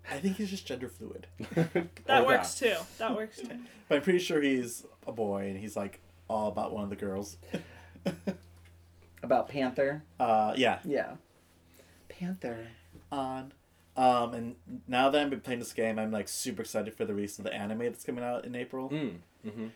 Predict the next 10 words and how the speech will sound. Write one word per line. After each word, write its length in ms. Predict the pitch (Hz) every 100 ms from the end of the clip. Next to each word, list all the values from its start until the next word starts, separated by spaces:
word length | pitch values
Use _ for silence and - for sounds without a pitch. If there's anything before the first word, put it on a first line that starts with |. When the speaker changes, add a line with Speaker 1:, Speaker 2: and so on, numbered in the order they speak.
| _ _
Speaker 1:
So 220 | - 104
that's 220 | 110 113
gonna 120 | 110
be 120 | 101
awesome. 440 | 101 95 - 107 104
The 140 | 110 104
preview 300 | - 127 104
looks 180 | 104 -
amazing. 400 | 104 95 65 - _ _ _ _ _
Speaker 4:
Cool. 340 | - 143 190